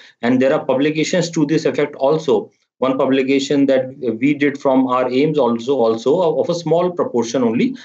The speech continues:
one forty-four patients. Out of that, almost one third were asymptomatic actually. So that we already know. Probably they are saying the same thing. And that just highlights again that,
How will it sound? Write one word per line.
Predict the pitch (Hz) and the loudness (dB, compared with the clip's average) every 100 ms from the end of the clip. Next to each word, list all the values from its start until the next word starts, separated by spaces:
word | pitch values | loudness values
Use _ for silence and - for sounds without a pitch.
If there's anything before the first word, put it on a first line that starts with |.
| _ | _
one | 127 135 | -2 0
forty-four | 135 - 139 147 160 | 0 -2 -2 0 2
patients. | 143 120 196 | 2 0 0
Out | 180 139 | 0 2
of | 165 | 2
that, | 170 | 2
almost | 156 139 156 185 185 _ - - | 2 2 2 0 -4 _ -20 -6
one | 117 175 165 | -2 -2 -2
third | 156 220 | 0 2
were | 214 196 | 2 2
asymptomatic | 151 143 147 131 123 117 113 | 0 0 0 0 0 2 0
actually. | 104 - 98 90 87 - _ _ | -2 -2 -6 -6 -8 -16 _ _
So | - | -6
that | 120 127 170 | -2 0 0
we | 175 185 | 2 2
already | 156 160 180 | 2 2 2
know. | 139 - | 2 2
Probably | 143 127 135 | 2 2 2
they | 139 139 | 2 2
are | |
saying | 127 131 123 | 2 2 2
the | 127 | 0
same | 120 135 160 151 | -2 0 0 0
thing. | 107 95 _ _ _ - | -4 -4 _ _ _ -4
And | 156 131 | -2 0
that | 135 160 | 0 0
just | 160 110 | 0 -2
highlights | - 113 113 131 190 - | 0 0 2 2 0 -2
again | 117 117 156 208 131 | -4 0 2 2 0
that, | 117 165 170 | 0 0 -4